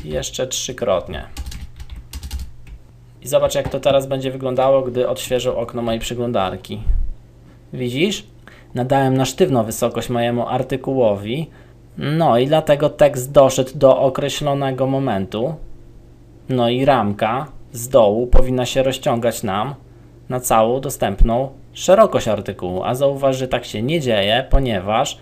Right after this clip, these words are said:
nadałem na sztywno wysokość trzystu dwudziestu pikseli.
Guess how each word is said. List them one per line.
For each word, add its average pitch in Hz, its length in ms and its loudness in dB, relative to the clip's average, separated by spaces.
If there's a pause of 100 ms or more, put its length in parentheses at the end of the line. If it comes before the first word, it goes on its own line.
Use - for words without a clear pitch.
(160)
nadałem 123 440 2
na 147 100 -2
sztywno 113 480 -6
wysokość 127 720 -4 (260)
trzystu - 380 -4
dwudziestu 131 420 -6
pikseli. 110 560 -6